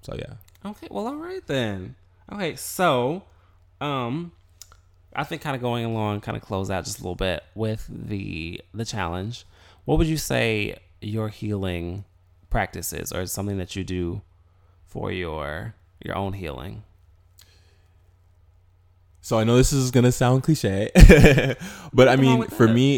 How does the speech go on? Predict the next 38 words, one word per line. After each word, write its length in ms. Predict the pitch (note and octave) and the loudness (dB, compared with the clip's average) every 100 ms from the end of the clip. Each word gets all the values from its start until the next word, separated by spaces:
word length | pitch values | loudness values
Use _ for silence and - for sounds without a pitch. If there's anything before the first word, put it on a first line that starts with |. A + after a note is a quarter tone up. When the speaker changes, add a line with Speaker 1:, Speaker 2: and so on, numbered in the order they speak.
| F#2 | 0
Speaker 1:
it's 180 | G#2 - | -2 -2
really 280 | G2 G2+ G2+ | 0 0 0
being 200 | G2 F2+ | -2 -4
in 60 | |
the 80 | E2+ | -6
kitchen. 440 | F2 - - F#2+ - _ - _ _ | -8 -12 -14 -16 -18 _ -20 _ _
Speaker 2:
Okay. 360 | F#3 D#3+ D3 F#3+ - F#2 | -12 -10 -10 -12 -10 -2
Speaker 1:
Um, 760 | G2 F#2 F2+ F2 F2 F2 F2 - _ _ _ _ _ _ _ _ _ _ - | 0 0 0 -2 -4 -6 -10 -16 _ _ _ _ _ _ _ _ _ _ -2
I 200 | G2 G2 | 0 2
have 200 | G#2+ G2+ | 0 -2
always 400 | - F#2+ A2+ A#2+ | 0 2 2 0
called 500 | - G2 F#2+ F#2+ F#2 | 0 2 4 4 0
the 80 | F#2 | -4
kitchen 540 | - F2+ - F#2 F#2 - | -2 -2 -2 -2 -4 -4
almost 240 | F#2 - | -4 -2
like 80 | F#2 | -4
my 100 | E2+ | -4
sanctuary. 540 | - E2+ - E2+ E2 E2 | -4 -4 -6 -10 -8 -10
It's 160 | - | -8
my 120 | E2+ F2 | -8 -6
safe 220 | F2 - | -8 -10
space. 420 | - F#2 - - - | -14 -14 -16 -18 -12
Speaker 2:
Yes. 260 | D#3+ G#2+ F#2 | -10 -8 -6
Speaker 1:
Um, 600 | F2 E2+ E2 E2 E2 - | -4 -2 -2 -4 -6 -2
it's 220 | G2 F#2 | -2 0
the 80 | G2+ | -4
place 300 | - G#2 - | -2 -2 0
that 100 | G#2+ | -2
I 80 | G2+ | -2
go 160 | F#2 | -2
to 440 | F2+ - F2+ F2 E2+ | -4 -4 -2 -2 -2
when 440 | E2 E2 E2 E2 - | -4 -6 -6 -8 -10
I 80 | F2 | -6
don't 280 | F2 E2+ E2 | -6 -6 -4
know 180 | E2+ E2+ | -4 -4
what 140 | E2+ | -6
to 100 | - E2+ | -8 -6
do. 460 | E2 D#2+ E2 E2+ | -4 -4 -4 -6